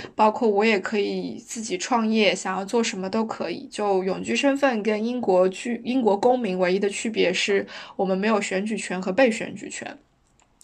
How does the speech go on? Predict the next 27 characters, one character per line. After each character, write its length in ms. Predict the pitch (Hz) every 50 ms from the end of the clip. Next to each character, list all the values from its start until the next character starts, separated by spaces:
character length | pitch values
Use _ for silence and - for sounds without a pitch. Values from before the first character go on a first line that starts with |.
| - _ - - - - - - - _
呃， 300 | - 220 220 220 214 214
所 280 | 214 214 - 240 240 247
以 560 | 247 247 240 226 214 202 202 190 - - - - _ _ _ _
这 160 | - - 302
个 100 | 269 247
影 240 | 233 220 202 214 240
响 240 | 233 - 214 190 190
确 200 | 190 - 262 233
实 160 | 226 - 214
非 160 | - 233 233
常 200 | 226 - 214 190
非 120 | 185 214 202
常 200 | - 220 196 185
的 80 | 202
大， 320 | 196 - 233 - - - - - - - - - - - _
而 220 | 214 214 214 220
且 400 | 220 - - - 226 220 220 208
也 220 | 202 202 196 190
确 260 | 190 - - 269 247 233
实 320 | 226 - - 202 185 196
现 420 | 202 - - - 247 240 214 208
在 300 | 208 254 233 220 202 196 - -
的 300 | - 202 196 190 190 190
政 260 | 190 190 - 247 240 233
治 200 | 226 - 214 220
环 340 | 220 - 233 202 208 220
境， 320 | 214 - 294 285 277 233